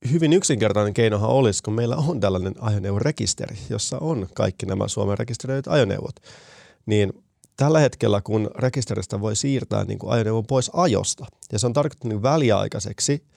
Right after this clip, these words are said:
eli sitä siinä vaiheessa, kun auto päätyy romutukseen tai sen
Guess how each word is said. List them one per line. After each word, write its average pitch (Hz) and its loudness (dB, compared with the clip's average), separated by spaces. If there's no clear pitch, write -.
eli 101 4
sitä - -6
siinä 143 0
vaiheessa, 117 2
kun - -8
auto 117 0
päätyy 101 2
romutukseen 104 -2
tai 98 -2
sen 95 -6